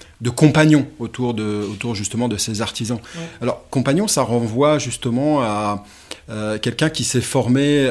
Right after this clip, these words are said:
Speaker 1: avec, euh, autour d'un collectif et qui s'est promené un petit peu partout, au gré des chantiers, un peu partout en France, pour, euh,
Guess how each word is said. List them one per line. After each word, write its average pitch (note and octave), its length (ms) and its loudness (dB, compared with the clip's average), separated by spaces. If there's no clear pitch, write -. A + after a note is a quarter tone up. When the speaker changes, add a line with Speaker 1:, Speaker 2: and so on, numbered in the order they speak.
Speaker 1:
avec, A#2+ 420 -2
euh, G#2+ 300 -4
autour A#2 240 -4
d'un A2+ 120 0
collectif E3 540 -2
et D3 60 0
qui A#2+ 140 -4
s'est C3 140 0
promené C3 540 2
un B2 100 0
petit G2 160 -10
peu A2+ 140 -8
partout, C#3+ 520 0
au A#2+ 80 4
gré C3 240 2
des B2 100 2
chantiers, C#3+ 460 0
un D#3 100 -2
peu A#2 140 -4
partout B2 280 -4
en A#2 60 -4
France, D#3+ 320 -2
pour, B2 300 0
euh, G#2+ 920 -4